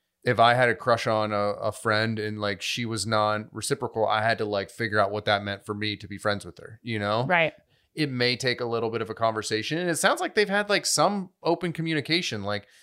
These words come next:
Speaker 1: the girl res-, reached out to your girlfriend and said, like, "Hey, I'm really sorry. I wanna mend this." Girlfriend's like, "I'm not your friend <laughs> anymore," which is, like, heart of gold, kind of. But, you know, I understand she's not super pissed or super happy that her, like,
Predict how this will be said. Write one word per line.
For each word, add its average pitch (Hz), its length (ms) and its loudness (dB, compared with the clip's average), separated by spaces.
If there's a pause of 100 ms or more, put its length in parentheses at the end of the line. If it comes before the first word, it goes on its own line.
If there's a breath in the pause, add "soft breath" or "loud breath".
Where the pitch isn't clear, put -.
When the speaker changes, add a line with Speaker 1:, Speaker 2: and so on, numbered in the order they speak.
(140)
Speaker 1:
the 123 100 0
girl 151 400 4
res-, 127 400 -4 (140)
reached 139 320 0
out 135 200 6
to 131 120 -8
your 127 160 -2
girlfriend 113 580 2
and 107 160 -4
said, 110 300 2
like, 107 340 0 (140)
"Hey, 127 160 4
I'm 123 80 2
really 113 200 2
sorry. 160 400 6
I 127 60 6
wanna 110 220 2
mend 113 280 -2
this." 120 440 -2 (240)
Girlfriend's 117 420 4
like, 110 200 2
"I'm 110 140 -2
not 107 180 -2
your 107 100 -8
friend 120 280 0
<laughs> 107 120 -8
anymore," 135 560 2
which - 240 -6
is, 131 120 -2
like, 127 220 4 (200 soft breath)
heart 185 200 8
of 143 140 0
gold, 170 280 6
kind 226 320 0
of. 330 360 -4
But, 123 280 8 (240 soft breath)
you 185 120 2
know, 135 280 6
I 156 120 6
understand 165 420 0
she's 135 240 -6
not 123 380 2
super 117 240 -2
pissed 127 360 0
or 120 140 -2
super 120 320 -2
happy 117 280 4
that 113 180 2
her, 117 160 -2
like, 113 260 0